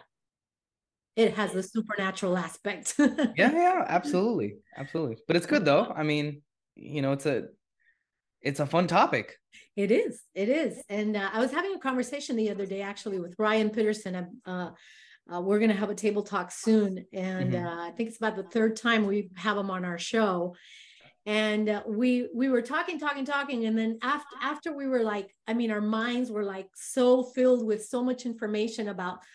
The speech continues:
Speaker 1: the
Speaker 2: Mm-hmm.
Speaker 1: Bible and some of these mysterious scripture verses. And, you know, we said, "Whoever said the Bible was boring?"
Speaker 2: That's true. Yeah. No, it's, it's,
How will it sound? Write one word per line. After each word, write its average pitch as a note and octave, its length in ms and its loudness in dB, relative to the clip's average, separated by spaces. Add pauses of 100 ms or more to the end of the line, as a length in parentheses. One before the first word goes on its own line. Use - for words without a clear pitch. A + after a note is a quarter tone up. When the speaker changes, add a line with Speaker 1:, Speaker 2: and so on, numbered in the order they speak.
(140)
Speaker 1:
the A#2+ 200 -2
Speaker 2:
Mm-hmm. G3 100 2
Speaker 1:
Bible G#3+ 640 4
and F#3+ 180 -4
some B3 220 0
of B3+ 80 2
these A#3 220 0
mysterious A#3+ 880 -2 (460)
scripture C4+ 480 -2
verses. A3 540 0
And, G3+ 240 -6 (400)
you D#4 80 4
know, D4+ 100 8
we D4 140 2
said, A#3 360 0 (480)
"Whoever F4 460 6
said B3+ 260 -2
the A#3+ 60 0
Bible A3+ 380 -2
was F#3 160 -2
boring?" E3 600 -4 (640)
Speaker 2:
That's G#2 160 -10
true. D#3+ 400 2 (260)
Yeah. B2 360 -2 (440)
No, E3 200 2
it's, A#2 240 -4
it's, A#2 320 -6